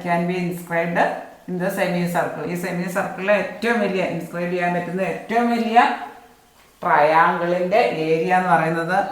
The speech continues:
റേഡിയസിൻ്റെ സ്ക്വയർ ആണ്. ഇങ്ങനെ മനസ്സിലാക്കിയാൽ മതി. ടു square equal to four, ഫോർ സെന്റിമീറ്റർ സ്ക്വയർ. ഇവിടെ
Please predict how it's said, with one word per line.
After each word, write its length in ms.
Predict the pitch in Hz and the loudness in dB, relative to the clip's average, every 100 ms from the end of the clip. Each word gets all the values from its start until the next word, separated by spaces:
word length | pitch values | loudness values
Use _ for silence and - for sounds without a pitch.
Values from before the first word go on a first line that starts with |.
| 165 | -2
റേഡിയസിൻ്റെ 880 | 175 190 208 214 208 202 196 190 196 196 | -2 0 2 2 2 0 -4 2 2 2
സ്ക്വയർ 440 | - 180 151 151 151 | -2 0 4 4 6
ആണ്. 200 | - 147 180 185 - | 4 4 2 2 -2
ഇങ്ങനെ 200 | 175 180 185 | -6 -4 -2
മനസ്സിലാക്കിയാൽ 600 | 180 180 190 180 170 147 | -2 -2 0 0 0 -2
മതി. 140 | 135 - 165 | -4 -8 -8
ടു 100 | 160 - | -10 -10
square 480 | - 143 131 135 147 135 147 | -10 -8 -6 -2 -4 -4 -8
equal 320 | 143 - 143 135 - | -12 -8 -8 -8 -8
to 100 | 175 - - | -8 -8 -2
four, 240 | 208 202 - - - | 4 4 4 -2 -8
ഫോർ 200 | 143 147 - | -4 -2 -4
സെന്റിമീറ്റർ 720 | 165 147 143 147 147 143 143 - - | -6 -6 -4 -4 -4 -4 -6 -8 -8
സ്ക്വയർ. 340 | - - - - - - _ | -12 -8 -8 -8 -14 -20 _
ഇവിടെ 200 | - 156 | -10 -6